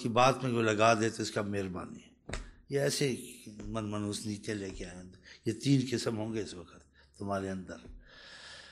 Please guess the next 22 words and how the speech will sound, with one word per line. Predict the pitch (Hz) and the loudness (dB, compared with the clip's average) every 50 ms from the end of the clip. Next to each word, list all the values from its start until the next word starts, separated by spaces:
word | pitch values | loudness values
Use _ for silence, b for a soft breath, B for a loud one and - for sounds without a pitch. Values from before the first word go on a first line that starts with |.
| B B B B B B B B _ _ - | B B B B B B B B _ _ 2
داڑھی | 110 113 117 120 120 | 6 6 10 12 12
اتنی | 120 123 120 123 | 10 10 8 4
بڑی | 120 117 120 120 | 4 6 6 4
رکھی، | 110 107 - 110 101 | 4 4 0 -4 -4
تم | 104 120 123 | -4 -4 0
بھی | 135 156 | 0 2
رکھ۔ | 151 147 139 - - - - - - - b b b b b b b b b b - | 2 0 -2 -4 -8 -16 -20 -20 -20 -20 b b b b b b b b b b 4
دیکھو | 117 135 143 143 - 147 | 8 8 8 10 8 2
کتنی | 139 - 165 165 | 2 6 10 12
عمر | 156 151 156 156 | 12 12 12 12
کا، | 139 143 151 147 | 12 12 12 12
میری | 139 139 143 143 143 | 12 12 12 12 12
عمر | 135 131 127 127 117 113 120 | 12 12 12 10 8 6 6
کا، | 123 117 | 6 6
ہاں | 107 113 | 6 6
جی۔ | 120 117 113 - - B B B B B B B | 6 4 4 2 -2 B B B B B B B
اب | 127 | 6
یہ | 135 147 | 8 8
لڑکی | 143 139 151 147 143 - 190 180 | 10 12 10 10 12 12 12 12
شادی | 180 170 165 160 165 170 | 12 12 12 12 12 12
کرنی، | - 160 160 156 | 12 12 12 12
شیو | - - 151 151 | 12 12 12 12